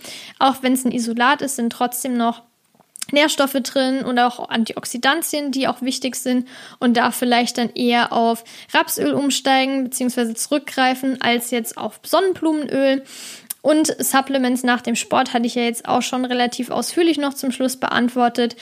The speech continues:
Gibt's gerade, wenn man viel schwitzt, die Elektrolyten, die dann nochmal aufgefüllt werden sollten, weil man sonst eben Probleme kriegen kann, sehr massive <laughs> Probleme kriegen kann. Aber ansonsten bei, für Hobbysportler gibt's jetzt keinen bestimmten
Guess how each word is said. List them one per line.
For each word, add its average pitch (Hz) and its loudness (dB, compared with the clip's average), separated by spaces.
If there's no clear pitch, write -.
Gibt's 285 0
gerade, 262 2
wenn 254 0
man 247 2
viel 240 -2
schwitzt, 320 -2
die 269 0
Elektrolyten, 247 0
die 285 2
dann 277 2
nochmal 254 0
aufgefüllt 262 -2
werden 240 0
sollten, 240 0
weil 233 2
man 233 2
sonst 226 -4
eben 226 0
Probleme 311 -2
kriegen 285 -4
kann, 262 -2
sehr 233 0
massive 294 2
<laughs> - -
Probleme 294 0
kriegen 294 -2
kann. 277 -2
Aber 262 2
ansonsten 240 0
bei, 220 -2
für 214 -4
Hobbysportler 226 0
gibt's 220 -4
jetzt 220 -4
keinen 220 0
bestimmten 226 0